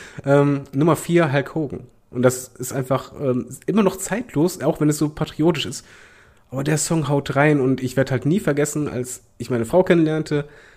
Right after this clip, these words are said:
sie keine Wrestling-Fan oder sonst irgendwas, nix in der Art, hat keine Ahnung, ne?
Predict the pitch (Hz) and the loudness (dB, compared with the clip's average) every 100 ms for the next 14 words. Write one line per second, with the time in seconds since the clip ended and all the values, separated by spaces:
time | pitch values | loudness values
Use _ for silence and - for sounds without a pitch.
0 | _ _ - 135 151 160 147 135 143 123 | _ _ -8 -6 0 4 4 4 2 -2
1 | 117 - - 135 123 110 - - 131 143 | -4 -8 0 2 2 -2 -10 -2 0 2
2 | 147 127 113 107 131 175 - 147 120 117 | 0 0 -2 -2 2 2 2 2 2 2
3 | 101 - - 156 147 113 117 98 110 | -2 -4 -2 2 2 4 2 0 0